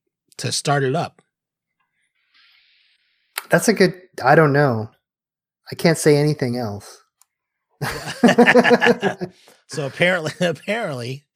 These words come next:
Speaker 1: it has something to do with the film. But yeah, I was, that was the one thing, you don't have to answer, but that was the one thing. I'm watching her walk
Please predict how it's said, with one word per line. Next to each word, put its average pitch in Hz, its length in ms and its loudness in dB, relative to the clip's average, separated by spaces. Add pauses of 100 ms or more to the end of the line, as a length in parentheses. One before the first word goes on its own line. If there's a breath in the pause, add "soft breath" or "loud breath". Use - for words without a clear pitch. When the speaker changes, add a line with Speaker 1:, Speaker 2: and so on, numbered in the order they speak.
Speaker 1:
it 175 160 -12
has 143 160 -6
something 131 200 -12
to - 20 -16
do 123 100 -12
with 127 120 -10
the 127 80 -20
film. 117 420 -16 (480 soft breath)
But 175 240 2
yeah, 190 180 0
I 196 120 2
was, 208 180 -4
that 202 160 2
was 196 100 -4
the 220 80 -2
one 196 200 -2
thing, 175 340 -6
you 170 120 -6
don't 175 100 -4
have 160 140 -6
to 151 60 -6
answer, 147 180 -6
but - 100 -16
that 180 120 2
was 165 100 -4
the 180 40 -2
one 180 120 -2
thing. 175 120 -2
I'm 151 100 -4
watching 160 360 -4
her 139 80 -2
walk 143 360 -2